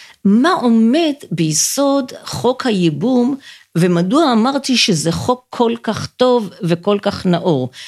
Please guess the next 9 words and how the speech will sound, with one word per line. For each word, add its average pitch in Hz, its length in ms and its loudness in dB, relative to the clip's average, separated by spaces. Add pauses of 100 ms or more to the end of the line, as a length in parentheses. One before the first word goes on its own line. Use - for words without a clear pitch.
(140)
ובמידה 151 680 0
כזאת, 359 640 -2 (120)
אם 170 180 4
כך 302 240 -2
היה, 302 260 0 (540)
באמת 220 720 2
כולם 262 380 2
יצאו 233 420 0
נשכרות. 208 600 -2